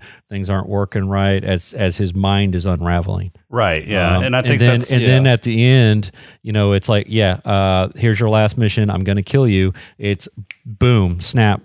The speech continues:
Speaker 1: right back to, uh, right back to where he was at the, at the very beginning, you know, strapped in, ready to go, clean,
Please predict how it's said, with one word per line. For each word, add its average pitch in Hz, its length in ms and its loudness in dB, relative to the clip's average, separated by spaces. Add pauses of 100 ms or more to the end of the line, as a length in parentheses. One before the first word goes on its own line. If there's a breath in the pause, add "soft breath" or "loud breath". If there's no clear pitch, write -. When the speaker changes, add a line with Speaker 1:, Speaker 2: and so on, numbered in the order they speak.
Speaker 1:
right 104 280 0
back 98 280 0
to, 95 580 0 (440 loud breath)
uh, 90 560 0 (380)
right 117 220 -2
back 104 220 0
to 117 100 -2
where 98 160 2
he 92 60 2
was 98 280 2
at 92 140 -4
the, 92 400 2
at 98 140 -4
the 95 60 -2
very 95 180 2
beginning, 90 500 -2 (140)
you 98 140 -6
know, 90 300 -4 (140)
strapped 120 400 -2
in, 107 180 2
ready 101 200 2
to 92 60 -4
go, 98 460 2
clean, 104 500 0